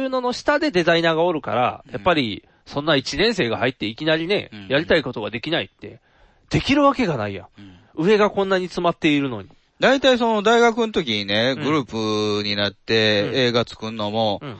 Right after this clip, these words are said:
Speaker 2: やりたいものを作れてるのは監督だけであって、
Speaker 1: あー。
Speaker 2: 他のカメラであったり、ね、
Speaker 1: あー。
Speaker 2: 音響であっ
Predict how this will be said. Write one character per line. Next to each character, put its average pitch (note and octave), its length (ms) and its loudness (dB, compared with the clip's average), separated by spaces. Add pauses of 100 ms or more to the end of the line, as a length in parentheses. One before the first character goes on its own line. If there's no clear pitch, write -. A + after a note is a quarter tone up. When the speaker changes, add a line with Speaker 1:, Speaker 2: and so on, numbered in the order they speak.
(760)
Speaker 2:
や G#3 140 4
り C4+ 140 2
た F3 120 6
い C#3 60 4
も C#3 140 0
の A#2+ 100 0
を G#2+ 100 -2
作 - 160 -10
れ A2 120 0
て B2+ 80 2
る C3+ 40 0
の C3 80 0
は F#2+ 60 0
監 D#3+ 220 2
督 C#3+ 160 2
だ C3+ 100 4
け C3 80 2
で A2+ 100 2
あ F2+ 40 0
っ - 20 -4
て、 G2 380 0
Speaker 1:
あ B2 720 4
ー。 D#3 40 0
Speaker 2:
他 B3+ 160 4
の C3 300 2
カ C3+ 160 -2
メ D3 80 4
ラ C#3 140 4
で G#2+ 100 2
あ G#2+ 40 4
っ G#2+ 40 0
た - 200 -2
り、 G2 760 -2
ね、 C3+ 180 0
Speaker 1:
あ C3 40 0
ー。 - 20 2
Speaker 2:
音 B2+ 240 2
響 A#2+ 460 4
で A2+ 100 4
あ G2+ 60 4
っ G2+ 40 0